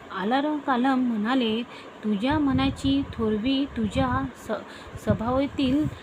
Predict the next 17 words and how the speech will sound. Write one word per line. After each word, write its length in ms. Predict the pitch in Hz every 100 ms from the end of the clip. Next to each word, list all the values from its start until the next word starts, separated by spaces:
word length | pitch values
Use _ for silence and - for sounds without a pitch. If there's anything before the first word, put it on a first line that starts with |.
| - - - - -
प्रामाणिकपणा 1000 | 214 208 233 277 285 - - 269 269 269 254 -
आणि 400 | 214 269 269 247
तुझ्या 460 | 240 - 202 262 247
निश्चय 840 | 247 214 - - 294 262 220 208
यांच्यामुळे 720 | 196 185 - 294 254 254 269 277
मी 300 | 240 269 247 -
इतका 560 | - - - 269 262 277 - - 220
उस-, 460 | 196 - 190 -
उत्साहित 600 | 220 285 247 262 277 - 196
झालो 280 | 214 220 254 -
आहे 320 | 262 240 240 269 - - - -
की, 240 | 285 302 -
तुझ्या 420 | 220 208 277 269 262 - - - -
पात्रतेचे 1120 | 220 214 - - 302 311 320 285 269 - 302 269 -
कसोटी 500 | 220 - 285 277 294
पाहण्यासाठी 800 | 285 220 208 247 269 269 - 277
तुझी 480 | - 220 196 269